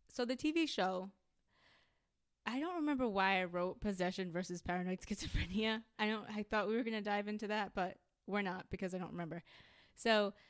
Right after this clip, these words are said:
they start filming this T V show because they need the money, and the only thing that I really, like,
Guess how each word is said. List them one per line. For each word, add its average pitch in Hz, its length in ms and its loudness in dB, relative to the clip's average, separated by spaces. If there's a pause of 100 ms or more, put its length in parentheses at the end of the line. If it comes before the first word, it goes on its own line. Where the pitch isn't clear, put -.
(440)
they 220 100 4
start 254 300 6
filming 247 300 6
this 208 120 -2
T 208 160 0
V 190 140 4
show 180 500 0
because 190 240 -2
they 180 140 0
need 220 180 0
the 247 80 4
money, 175 560 -2 (100)
and 185 440 -2 (320)
the 214 440 0
only 285 320 2 (140)
thing 214 320 2
that 190 440 6 (100)
I 185 420 0 (340)
really, 196 600 0 (840)
like, 185 220 0